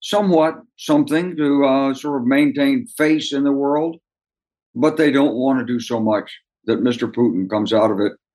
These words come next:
greatly strengthened and ready to confront them. So Mister Putin has no friends. He has only temporary supporters who are very limited in their support. And I think this will, uh,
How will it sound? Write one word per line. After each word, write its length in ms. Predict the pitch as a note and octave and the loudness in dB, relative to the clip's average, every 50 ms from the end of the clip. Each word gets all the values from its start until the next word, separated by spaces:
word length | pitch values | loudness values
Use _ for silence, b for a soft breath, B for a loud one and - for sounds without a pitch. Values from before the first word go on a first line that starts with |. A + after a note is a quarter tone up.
| _ _ - | _ _ -2
greatly 380 | A2+ B2 A2+ - E2 F#2 F#2+ | 0 0 0 0 -2 -4 -4
strengthened 680 | F2+ - - - A2 A2+ G#2+ A2 - G2 F#2 D2+ - - _ _ _ _ | -4 -6 -4 -2 0 0 0 0 -2 -4 -4 -4 -6 -12 _ _ _ _
and 180 | - B2 A#2 A#2 | 0 0 2 2
ready 240 | C3 C3+ B2 B2 A2+ | 2 2 2 0 0
to 100 | A#2+ A#2 | -2 -2
confront 540 | - A2+ G#2 - - B2+ A#2 A2+ A2 - | -4 -6 -6 -4 -2 -2 -2 -2 -2 -2
them. 380 | - C#3+ C#3 A#2 - - - - _ _ _ _ _ _ _ _ _ _ _ _ _ _ _ _ _ _ _ _ | -2 0 0 0 -2 -4 -8 -14 _ _ _ _ _ _ _ _ _ _ _ _ _ _ _ _ _ _ _ _
So 100 | - C3+ | -2 0
Mister 300 | D3 F3 G3 F#3+ F#3+ E3+ | 2 2 2 2 0 0
Putin 300 | B2 - E3+ - G2+ C3+ C3 | 2 2 2 2 4 2 2
has 180 | C3 C3 B2+ B2+ | 2 0 0 0
no 240 | C3+ C3+ C3 A2 - | 2 2 2 0 -2
friends. 380 | - B2+ A#2+ A2 F2+ - - - - - _ _ _ _ _ _ _ _ _ _ _ _ _ _ _ _ _ _ | -2 -2 -2 -2 -4 -8 -12 -18 -20 -20 _ _ _ _ _ _ _ _ _ _ _ _ _ _ _ _ _ _
He 200 | A#2+ C#3 C#3 C3 | 2 2 2 2
has 300 | B2+ C3 C3 B2+ B2 B2 - - | 0 0 -2 -2 -2 -4 -2 0
only 540 | C3+ C#3 D3+ D#3 D3 D3 D3 C#3 B2 - - _ _ - | 2 4 6 6 6 6 4 2 0 -4 -10 _ _ -4
temporary 800 | - D#3 D#3 C3+ C#3+ C#3 C#3 C3+ C3 C3 C3 C3 B2 A2+ A2+ - _ _ - | -2 0 0 0 0 0 0 2 2 2 2 0 0 -4 -6 -12 _ _ -16
supporters 840 | - - B2+ A2 A2 - C#3 D#3+ E3 C#3+ A#2 G2+ F#2 F2 - - - _ _ _ _ _ _ _ _ _ _ - | -8 -6 -6 -6 -2 0 2 2 4 4 2 0 -2 -4 -6 -12 -18 _ _ _ _ _ _ _ _ _ _ 0
who 260 | A#2 B2+ C3 A#2+ F#2+ | 2 2 4 4 2
are 120 | G2+ G#2 | 0 0
very 300 | F#2 G#2 A2 A#2 A#2+ B2 | 0 0 2 2 2 2
limited 440 | A#2+ A2+ A2+ A2+ A2+ G#2+ G#2+ G#2+ G2+ | 0 -2 -2 -2 -4 -4 -6 -6 -6
in 100 | G#2 G2+ | -6 -4
their 140 | G2 G2 F#2+ | -4 -4 -6
support. 520 | - - F#2+ - - G#2+ G#2 G2 E2 - - _ _ _ _ _ _ _ _ _ _ - | -6 -8 -10 -4 0 2 2 2 0 -2 -6 _ _ _ _ _ _ _ _ _ _ -2
And 100 | G#2+ A#2+ | 0 0
I 80 | B2 | 0
think 280 | A#2+ - D#3+ C#3+ - - | 2 2 0 0 2 2
this 240 | D#3 E3 D#3+ D#3+ - | 2 2 2 2 0
will, 360 | B2+ B2 A#2 G#2 F2+ - - - | 0 0 0 0 -2 -6 -8 -6
uh, 320 | G2 G2 F#2+ F2 F2+ - | -4 -4 -4 -4 -6 -10